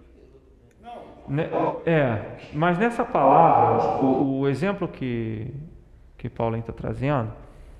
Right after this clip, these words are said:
serve pra gente da seguinte maneira. É, nesse esperar, não é dizer assim, "Olha, eu vou esperar, vamos ver o que que vai acontecer." É continuar orando e buscando o socorro de Deus.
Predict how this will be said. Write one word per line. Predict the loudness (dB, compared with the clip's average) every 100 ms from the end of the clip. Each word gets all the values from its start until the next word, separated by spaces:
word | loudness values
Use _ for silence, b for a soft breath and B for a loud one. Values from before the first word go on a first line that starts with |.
| b b b b b
serve | -2 0 2 0
pra | 0
gente | 0 -2 -2
da | -4
seguinte | -2 -6 -4
maneira. | -2 0 2 0 -2 -8 -16 -20 -20 b b b b b b b b -20 -20 -20 -16
É, | -4 -2 0 -2 -2 -4 2
nesse | 4 4 4 -2
esperar, | -2 2 4 6 4 4 4
não | 4 6
é | 6 4
dizer | 4 4 4
assim, | 4 2 0 4
"Olha, | 4 4 4
eu | 2
vou | 2
esperar, | 0 2 2 4 4 2
vamos | 0 0
ver | 0
o | 0
que | -2
que | 0
vai | 2 2
acontecer." | 2 0 2 0 0 0 0 -2 -10 -16 -16 -16 -16 -18 -20 -20 -20 -20 -20 -20 -20 -20 2
É | 2
continuar | 4 2 4 4 6
orando | 6 6 6 6 4 2
e |
buscando | 2 0 2 2 4 4 4 2
o |
socorro | 4 2 4 4 4
de | 0
Deus. | 6 6 6